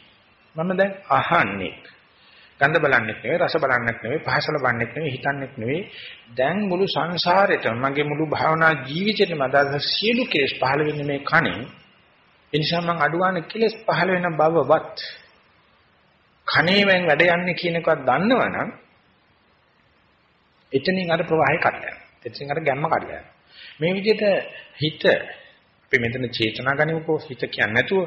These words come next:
සංස්කාර වශයෙන් ඒ ඒ වෙලාවේ මේ තීන රූප සංචේතනාවද සද්දද ගන්ධද රසේද පහසේද හිතේද කියලා අල්ලන්න පුළුවන් නම් එතකොටම මේ පුද්ගලයාට හම්බෙන විශාල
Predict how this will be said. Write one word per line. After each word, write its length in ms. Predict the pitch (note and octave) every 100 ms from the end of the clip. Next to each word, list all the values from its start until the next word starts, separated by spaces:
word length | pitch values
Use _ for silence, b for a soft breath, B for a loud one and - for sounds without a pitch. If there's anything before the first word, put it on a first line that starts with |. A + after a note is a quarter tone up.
| - B B B
සංස්කාර 580 | - B2+ D3 - G#3 F#3
වශයෙන් 340 | C#3 - F3 D#3+ -
ඒ 180 | E3+ G3+
ඒ 140 | G3+ G#3
වෙලාවේ 580 | E3+ F3 F#3 F3 A2+ - - B B B
මේ 180 | D#3 C#3
තීන 340 | - E3+ A3+ A#3
රූප 260 | F3+ F3+
සංචේතනාවද 800 | E3 D#3 D#3 D3 D3 D3 C3+ C3+ C3+
සද්දද 500 | - C3+ D3+ D3 C3+
ගන්ධද 440 | B2 B2+ C#3 B2+ C3
රසේද 440 | B2 - C#3 B2
පහසේද 480 | B2+ B2 B2+ D3+ C3+
හිතේද 400 | A#2+ B2 C#3+ C3+ C#3
කියලා 360 | E3+ F#3+ C4+ - B B B
අල්ලන්න 380 | - G#3 C4+ G#3+
පුළුවන් 360 | D3 A2+ F2+
නම් 180 | F2+ - - _ _ _ _ _ _ _ _ _ _ _ _ _ _ _ _ _ _ _ _ _ _ _ _ _ -
එතකොටම 680 | C#3 - G3+ - F3 - A3+
මේ 200 | A3+ G3
පුද්ගලයාට 400 | F#3+ F3+ F#3+ F3+
හම්බෙන 260 | F3 G3 F#3
විශාල 500 | D#3+ D#3 F3 G#3